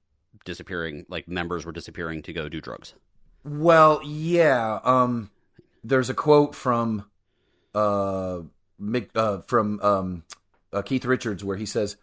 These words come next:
Speaker 2: "When we were making Exile on Main Street, I, I, I, I got hooked on heroin and learned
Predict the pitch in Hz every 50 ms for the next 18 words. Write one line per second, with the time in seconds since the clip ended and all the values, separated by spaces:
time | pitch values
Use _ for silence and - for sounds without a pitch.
0 | _ _ _ - 113 127 131 131 151 156 151 143 147 147 143 135 127 127 131 127
1 | 123 131 120 113 113 113 113 113 120 123 - - - 110 101 - _ _ _ _
2 | _ _ _ _ - 110 107 107 107 104 101 - _ _ _ _ - 92 107 101
3 | 92 - _ _ _ 101 110 107 107 - _ _ 104 107 107 104 92 - _ _
4 | 95 131 131 127 117 170 190 - 160 147 131 131 151 170 190 185 196 196 185 -
5 | - 104 101 101 104 117 131 151 160 170 160 165